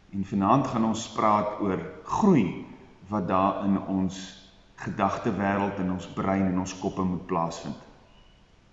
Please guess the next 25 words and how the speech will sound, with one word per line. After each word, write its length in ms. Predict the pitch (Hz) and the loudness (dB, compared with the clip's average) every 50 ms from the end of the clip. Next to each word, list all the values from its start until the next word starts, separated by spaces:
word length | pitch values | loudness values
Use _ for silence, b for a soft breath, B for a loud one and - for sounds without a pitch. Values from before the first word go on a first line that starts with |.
| _ _ _ _ _ B B B B B B B B B B B - _ - _ _ - | _ _ _ _ _ B B B B B B B B B B B -20 _ -20 _ _ -4
Ek 140 | 143 143 - | -2 0 2
wil 100 | 214 202 | 2 4
jou 160 | 202 196 185 | 6 6 6
uitnooi, 440 | 175 196 196 - 190 170 135 110 95 87 - - - - - - - - | 4 4 4 4 6 6 6 6 4 2 -2 -4 -8 -10 -14 -14 -10 -4
ons 240 | 120 123 127 123 - | -2 -2 0 0 0
het 100 | 131 123 127 | -2 0 2
nou 100 | 131 131 | 4 6
nie 180 | 123 131 165 202 | 6 8 8 6
die 120 | 208 202 - | 6 4 2
gebruik 520 | 82 - - 90 110 110 113 117 117 - - - - - - - - - - - - - - - - - - - - - - - _ _ _ _ _ _ - | 2 0 2 2 4 6 6 6 4 2 -2 -8 -10 -12 -14 -16 -18 -20 -20 -20 -20 -20 -20 -20 -20 -20 -20 -20 -20 -20 -20 -20 _ _ _ _ _ _ -4
om 800 | 90 104 110 113 110 110 113 110 110 110 110 110 107 104 101 - | 2 4 6 6 6 8 6 6 6 6 6 4 4 4 2 2
tydens 280 | 117 110 107 110 104 87 | 0 2 2 2 2 2
hierdie 220 | 104 120 190 190 - | 4 6 6 6 6
Pinkster 520 | - 156 156 147 139 - - - 123 110 104 95 - - - - - - - - - - - | 4 4 4 4 4 2 2 2 2 2 2 0 -4 -6 -10 -12 -16 -18 -20 -20 -20 -18 -14
sop 760 | - - - 151 143 - - - - - - - - - - | -6 0 2 2 2 2 0 -4 -8 -10 -12 -14 -14 -8 -2
en 160 | 120 117 113 95 | 0 0 2 4
broodjies 440 | 110 117 135 127 - 135 139 - - | 6 6 6 6 4 0 -2 -2 -2
te 80 | 139 - 143 139 | -4 0 2 2
eet 180 | 131 131 135 151 | 2 2 2 2
nie, 160 | 180 196 151 107 | 2 2 2 2
want 280 | 107 110 110 107 - - | 2 2 2 0 0 -2
ons 220 | 95 117 113 - 117 | -2 -2 0 0 -2
is 120 | 110 - - - - - - - - | -4 -4 -6 -10 -14 -16 -18 -12 -2
ver 200 | - 147 170 151 139 | 2 4 4 4 4
van 100 | 151 | 4